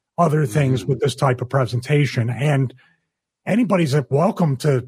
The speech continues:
Speaker 1: to try to do it, but I'm telling you right now, I've been using it for almost three months, and it's still, it's hard to set all this stuff up as a one-person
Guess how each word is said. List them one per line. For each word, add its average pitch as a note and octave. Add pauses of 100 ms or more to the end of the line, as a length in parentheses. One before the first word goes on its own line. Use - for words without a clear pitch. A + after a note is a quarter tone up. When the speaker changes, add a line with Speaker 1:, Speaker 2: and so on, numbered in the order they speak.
(140)
Speaker 1:
to C#3 (100)
try D3+
to C3
do F3
it, C3+
but D3+
I'm C3+
telling F#3
you D#3
right D3
now, D3+ (280)
I've D3+
been D#3
using D#3+
it C#3
for D3+
almost D3
three D3
months, C#3
and C3
it's A2+
still, C#3+ (520)
it's D#3+
hard E3+
to C#3+
set D#3
all C3+
this C3
stuff C3+
up B2+
as A#2+
a B2+
one-person A#2+